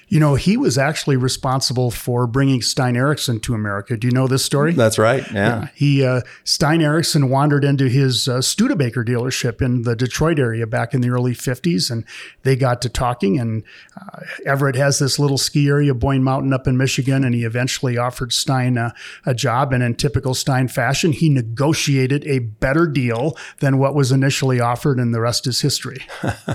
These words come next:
Speaker 1: Yeah, he's quite an amazing guy.
Speaker 2: Yeah.
Speaker 1: Um, e-, over the years, I know you've probably, uh, you know, had some great stories of the, the guests who've been here. I mean, any, do you have any stories you might be able to share with us of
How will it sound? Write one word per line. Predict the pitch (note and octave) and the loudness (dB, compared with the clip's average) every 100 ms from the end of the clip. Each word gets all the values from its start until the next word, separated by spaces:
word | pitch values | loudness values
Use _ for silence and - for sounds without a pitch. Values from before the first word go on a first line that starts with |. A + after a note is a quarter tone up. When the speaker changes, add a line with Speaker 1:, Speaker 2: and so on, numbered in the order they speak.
| - - - - - - - | -8 -14 -14 -12 -12 -10 -8
Speaker 1:
Yeah, | A#2+ A#2 | -4 0
he's | C3 - | 0 -2
quite | - C#3 | -2 0
an | B2+ | 2
amazing | A2+ A2+ A2+ A#2 G#2+ | 0 0 -2 -4 -4
guy. | A2+ A2+ - - - - | -4 -6 -8 -16 -18 -14
Speaker 2:
Yeah. | - C#3+ | -4 2
Speaker 1:
Um, | C#3+ C#3 B2 - - _ _ _ | 2 2 0 -10 -20 _ _ _
e-, | G#3+ - | -6 0
over | C#4 C#4+ | 0 2
the | G3 | 2
years, | D#3+ D#3 D#3 C3 | 4 4 4 2
I | C#3 | 2
know | C#3+ | 4
you've | C#3 D3 C3+ | 4 2 0
probably, | - C3+ B2+ B2 A#2+ A#2 A#2+ | -2 -2 -2 -2 -2 -4 -6
uh, | B2 A#2+ - | -6 -8 -8
you | G2 G#2+ C3 | -10 -8 -6
know, | B2 | -6
had | - C3 A#2+ | -2 0 2
some | - B2 | 2 2
great | B2+ C3 | 0 -2
stories | - - A#2+ A2+ A2+ A2 | -2 -2 0 0 -2 -2
of | A2 | -4
the, | A#2 A#2 A#2 | -4 -4 -2
the | A#2 | -4
guests | A2+ C3 B2 - | -2 -2 0 0
who've | C3 A#2 | 0 0
been | A2+ A#2 | -2 -2
here. | A#2 A#2+ A2+ | 0 0 0
I | |
mean, | A#2+ C#3 | 0 0
any, | G3 F3 | 0 -2
do | - | 0
you | |
have | G3+ | 0
any | G#3+ G3 | 2 0
stories | - F3 F3 E3+ E3+ | 2 0 2 2 2
you | D#3 | 2
might | D3+ D3 | 0 0
be | D#3 | 0
able | D3+ | 2
to | C3+ | -2
share | - D3+ D3 | 0 0 2
with | D3 | 0
us | D3 C#3+ - | 0 0 0
of | A#2+ | -2